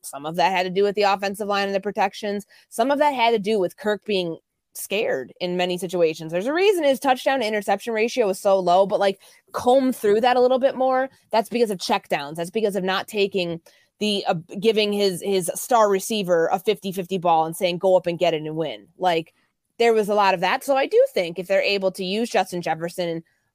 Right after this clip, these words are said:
I really wanna see him go back in the slot. I know that's not exactly the most popular opinion by a lot of people, but, like, Cooper Kupp was his most successful in the slot. Yes, they are different receivers. Justin Jefferson set a franchise re-, or, uh, school record at L S U during the national championship season when he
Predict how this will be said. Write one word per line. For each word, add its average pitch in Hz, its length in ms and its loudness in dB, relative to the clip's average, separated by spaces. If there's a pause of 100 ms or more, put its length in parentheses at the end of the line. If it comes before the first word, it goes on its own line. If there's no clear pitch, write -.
(200)
I 370 140 2
really 214 180 6
wanna 175 220 2
see 185 200 -2
him 180 100 -4
go 175 120 2
back 160 220 -2
in 156 80 -8
the 147 80 -14
slot. 127 320 -6 (160)
I 240 80 2
know 233 120 6
that's 214 220 4
not 202 140 0
exactly 196 280 0
the 196 60 -2
most 180 220 -2
popular 185 320 2
opinion 175 320 -4
by 165 80 0
a 165 60 0
lot 156 140 0
of 165 60 -10
people, 165 240 -4
but, 180 80 -2
like, 185 140 0
Cooper 339 240 0
Kupp 196 260 -2
was 196 100 -8
his 196 160 -6
most 196 200 -2
successful 202 480 -4
in 196 60 -4
the 190 80 -6
slot. 196 280 -2
Yes, 170 280 -2
they 190 120 0
are 185 60 2
different 180 260 -4
receivers. 185 520 -2 (340)
Justin 262 280 0
Jefferson 214 460 -2
set 196 160 -2
a 175 60 0
franchise 185 640 0
re-, 175 160 2
or, 165 200 0 (140)
uh, 160 240 -2
school 254 320 0
record 170 460 0 (240)
at 190 140 4
L 202 120 6
S 196 200 2
U 180 200 0
during 175 240 -2
the 170 60 -4
national 175 340 -4
championship 175 580 -4
season 165 380 -4
when 160 140 -4
he 175 320 -2